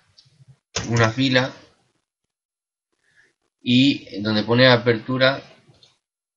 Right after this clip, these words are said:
editaremos la apertura en la cual, eh, podemos poner distintas formas, ya sea circular, hexagonal, triangular.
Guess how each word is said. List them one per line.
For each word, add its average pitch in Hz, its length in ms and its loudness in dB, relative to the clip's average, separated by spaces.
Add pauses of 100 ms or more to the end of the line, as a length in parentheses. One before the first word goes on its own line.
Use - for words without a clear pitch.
editaremos 107 540 0
la 117 80 4
apertura 117 400 -2
en 113 80 0
la 107 140 -2
cual, 113 340 4 (160)
eh, 95 560 -2
podemos 101 460 -2
poner 104 260 -4
distintas 98 640 -2
formas, 123 580 -2 (200)
ya 98 120 0
sea 95 200 -2
circular, 104 720 0
hexagonal, 101 920 -4 (540)
triangular. 104 640 -2